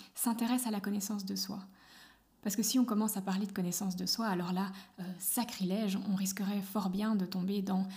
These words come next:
la plus vile, la plus misérable pratique qui soit. J'ai bien sûr nommé le développement personnel, qui est, euh, l'ennemi juré de la philosophie. Alors je vais dédier un épisode, euh, complet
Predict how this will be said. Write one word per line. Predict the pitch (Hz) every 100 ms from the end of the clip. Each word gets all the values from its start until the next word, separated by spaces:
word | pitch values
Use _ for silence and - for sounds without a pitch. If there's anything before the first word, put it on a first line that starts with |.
| - -
la | 196 185
plus | -
vile, | 170 208 233 190 - - -
la | 185
plus | - 180
misérable | 185 233 226 202 208 208 190
pratique | 175 196 190 208 -
qui | -
soit. | 165 - 214 220 - - -
J'ai | 190
bien | 180 185
sûr | 165 208 185
nommé | 175 170 196 202 - _ _
le | 185 185
développement | 190 190 190 190
personnel, | 190 190 196 190 196 196 - - - - _
qui | - 180
est, | 180 190 - -
euh, | 180 175 180
l'ennemi | 165 208 202 208 220
juré | 196 185 190 190 202 - - -
de | 185
la | 175
philosophie. | - 180 185 175 - 190 - _ - - - - - - - - - _ _
Alors | 208 196
je | 175
vais | 196
dédier | 196 196 220
un | 196
épisode, | 185 185 185 190 185
euh, | 180 208 -
complet | - 226 226 220